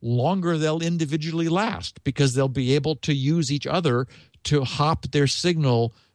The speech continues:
uh, among themselves and eventually over to the, a, a router in order to gain,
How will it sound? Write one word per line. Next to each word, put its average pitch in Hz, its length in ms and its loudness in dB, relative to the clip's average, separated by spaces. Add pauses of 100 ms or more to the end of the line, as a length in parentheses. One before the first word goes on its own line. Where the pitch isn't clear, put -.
(100)
uh, 120 320 2
among 151 400 2
themselves 139 760 -2
and 139 340 2 (520)
eventually 135 600 0
over 135 360 2
to 135 420 2 (340)
the, 117 460 2
a, 117 300 2
a 117 40 2
router 123 520 -2
in 127 120 -2
order 117 180 -2
to 113 120 -4
gain, 113 520 2